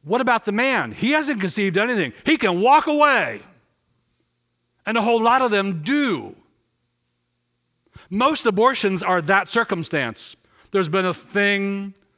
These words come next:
and the guy's like, "I don't wanna be a father and a kid. I'm not ready for that." He's out of there. And she's left. Well, all sympathy to her.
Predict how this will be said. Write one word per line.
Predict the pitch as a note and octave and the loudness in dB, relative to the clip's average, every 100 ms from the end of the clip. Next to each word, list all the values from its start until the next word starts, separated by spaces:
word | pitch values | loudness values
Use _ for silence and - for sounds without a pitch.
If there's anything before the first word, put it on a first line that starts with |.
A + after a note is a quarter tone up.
| _ _ _ - | _ _ _ -8
and | E3+ | -4
the | E3 | 0
guy's | E3+ F3+ D#3+ | 2 2 2
like, | E3+ D#3 | -2 -2
"I | C3 D#3+ | -2 0
don't | G3+ | 0
wanna | D#3+ C3 A#2 | 0 -2 -4
be | A2+ | -6
a | A2 | -4
father | B2 A#2+ A2+ | -2 -2 -2
and | A2 A2 G#2 | -4 -6 -8
a | |
kid. | G2+ C3 C3+ | -8 -4 -2
I'm | C3+ D#3+ | 0 -2
not | C3+ | -2
ready | A#2+ A#2 | -2 -2
for | A#2 | -2
that." | B2 | -4
He's | C3 G#3 D3+ | -4 -2 0
out | F3+ D#3 | 0 0
of | |
there. | A#2 A2+ B2 C3+ _ _ _ _ _ _ _ | -2 -4 -4 -10 _ _ _ _ _ _ _
And | D3 D3 | -8 -6
she's | - A3 F3+ | -4 -4 -2
left. | G3+ F3 - | 0 -2 -2
Well, | D3+ D3 | -4 0
all | F3 G3+ | -2 -2
sympathy | A3+ G#3 F#3+ F#3 | -4 -6 -4 -2
to | D#3+ | 0
her. | F3+ A3 B2+ | -2 -2 -4